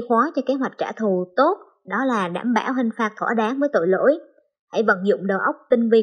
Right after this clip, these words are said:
của bạn để thực hiện kế hoạch trả quả mà không khiến bản thân gặp nguy, hoặc làm tình hình căng thẳng đến mức hối không kịp.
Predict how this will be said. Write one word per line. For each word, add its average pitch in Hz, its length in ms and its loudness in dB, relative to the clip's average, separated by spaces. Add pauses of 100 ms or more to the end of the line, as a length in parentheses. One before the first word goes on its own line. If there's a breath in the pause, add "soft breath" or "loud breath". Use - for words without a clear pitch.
của 196 120 -2
bạn 175 240 -2 (320 soft breath)
để 175 60 -2 (100)
thực 254 180 2
hiện 190 220 0
kế 240 80 2
hoạch 269 260 -4
trả 170 220 -2
quả 233 260 0 (100)
mà 233 140 0
không 202 120 -8 (160)
khiến 240 280 0
bản - 240 -4
thân 247 300 2
gặp 175 160 -4
nguy, 202 360 -4 (580)
hoặc 233 160 0
làm 214 200 -2
tình 208 100 -4
hình 202 260 -2
căng 233 220 -2
thẳng 233 260 -4
đến 233 160 0
mức 320 100 0 (140)
hối 208 240 2
không 208 100 -2 (100)
kịp. 190 260 0